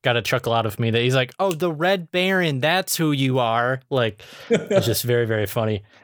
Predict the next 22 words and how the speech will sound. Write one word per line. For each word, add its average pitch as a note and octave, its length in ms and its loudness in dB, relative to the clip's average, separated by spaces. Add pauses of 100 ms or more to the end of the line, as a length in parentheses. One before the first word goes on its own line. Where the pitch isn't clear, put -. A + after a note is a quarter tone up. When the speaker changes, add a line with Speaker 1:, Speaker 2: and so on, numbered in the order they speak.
Speaker 2:
Yep. F#2+ 300 2 (140)
Speaker 1:
And D3 120 0
then, E3 80 2
of D#3 140 -2
course, D3 340 0 (340)
uh, B2 280 0
they B2 200 -2
get, B2 280 0 (100)
um, G2+ 320 -2 (160)
cursed - 400 2 (120)
to, C3 420 2
uh, B2 180 0
be C3+ 220 0
on B2 180 0
his, A#2+ 440 -2
uh, A2 280 0 (240)
ship, E3 460 0
on C3+ 140 0
his A#2 180 0
crew, C#3+ 340 0 (340)
um, A2 220 -2
forever. A2+ 560 0